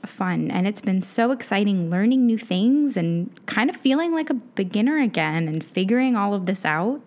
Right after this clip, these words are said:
But I've also been severely neglecting my own personal boundaries with all of the excitement of everything that's happening.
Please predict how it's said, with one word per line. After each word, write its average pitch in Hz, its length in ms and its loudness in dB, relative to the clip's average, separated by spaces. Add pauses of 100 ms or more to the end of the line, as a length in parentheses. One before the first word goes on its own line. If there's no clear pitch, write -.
But 226 180 2
I've 220 240 0 (100)
also 247 500 2
been 226 240 2
severely 202 760 2
neglecting 196 580 0
my 175 140 0
own 180 200 0
personal 180 360 -2
boundaries 175 640 0
with 190 320 -2 (100)
all 190 240 2
of 185 140 0
the 185 120 2
excitement 165 500 -2
of 156 100 -2
everything 156 420 -4
that's - 180 -6
happening. - 560 -6